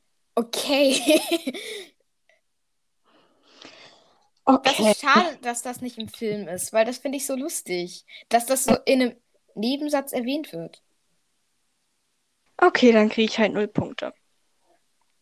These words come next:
Speaker 2: Dann
Speaker 1: Schade.
Speaker 2: jetzt meine nächste Frage.
Speaker 1: Okay.
Speaker 2: Wie heißt,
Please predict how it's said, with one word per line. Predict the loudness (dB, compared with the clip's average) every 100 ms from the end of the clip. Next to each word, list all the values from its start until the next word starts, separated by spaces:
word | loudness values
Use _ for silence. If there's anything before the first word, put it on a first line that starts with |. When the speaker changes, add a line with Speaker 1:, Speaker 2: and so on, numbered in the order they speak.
| _ _ _ _ _ _ _ _ _ _ _ _ _ _ _ _
Speaker 2:
Dann | 2 4
Speaker 1:
Schade. | 4 2 -10 _ _
Speaker 2:
jetzt | 2 2 -2 -20 -14 -14 -14 -18 _ _ _ _ _
meine | -2 -2 -4
nächste | -8 -8 -10
Frage. | 0 2 4 2 0 -4 _ -20 -20 _ _
Speaker 1:
Okay. | 2 8 6 8
Speaker 2:
Wie | 4
heißt, | 2 _